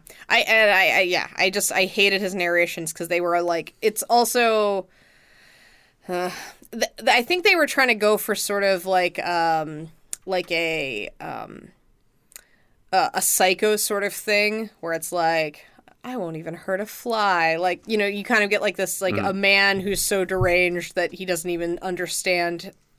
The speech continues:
Speaker 1: how others are perceiving his crimes or him
Speaker 2: Mm-hmm.
Speaker 1: in the world.
Speaker 2: Sure.
Speaker 1: But, like, it also doesn't really work 'cause that's not, like, Death of a Salesman is not about that, you know?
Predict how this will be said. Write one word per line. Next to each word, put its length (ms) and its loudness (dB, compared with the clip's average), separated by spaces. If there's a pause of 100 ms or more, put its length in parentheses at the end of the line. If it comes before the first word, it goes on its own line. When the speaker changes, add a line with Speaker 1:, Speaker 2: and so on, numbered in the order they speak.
(140)
Speaker 1:
how 300 2
others 420 0
are 120 0
perceiving 640 -6
his 220 -4
crimes 680 -6
or 140 -6
him 380 -4
Speaker 2:
Mm-hmm. 280 -4
Speaker 1:
in 120 -6
the 60 -2
world. 480 0 (540)
Speaker 2:
Sure. 160 0
Speaker 1:
But, 140 6
like, 200 4
it 120 2
also 240 6
doesn't 240 0
really 200 4
work 220 0
'cause 140 -6
that's 300 0
not, 480 2 (460)
like, 460 2 (100)
Death 180 2
of 80 4
a 40 2
Salesman 440 4
is 140 -2
not 180 2
about 300 -2
that, 300 -12 (600)
you 80 -2
know? 220 -2